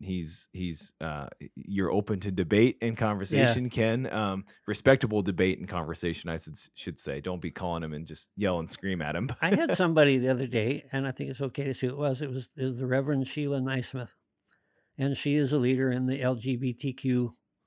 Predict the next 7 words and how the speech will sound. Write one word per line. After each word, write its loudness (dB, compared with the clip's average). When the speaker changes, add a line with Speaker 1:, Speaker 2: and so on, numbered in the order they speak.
Speaker 2:
community 2
here. 2
Speaker 1:
Mm-hmm. 0
Speaker 2:
And 2
through -2
some -2
business 0